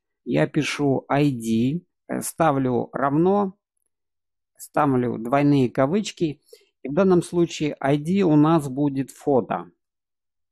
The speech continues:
То есть я беру вот слово фото, ставлю как I D. Тогда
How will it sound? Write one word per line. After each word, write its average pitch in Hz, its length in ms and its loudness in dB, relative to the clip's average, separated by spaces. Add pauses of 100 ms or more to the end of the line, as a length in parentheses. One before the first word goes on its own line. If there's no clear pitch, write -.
То - 80 -20
есть - 280 -20
я 135 260 -4
беру 123 420 0
вот 101 220 -4
слово 113 400 0
фото, 202 500 -4 (480)
ставлю 123 540 -4
как - 360 -8
I 127 180 -4
D. 175 420 -2 (480)
Тогда 151 580 -2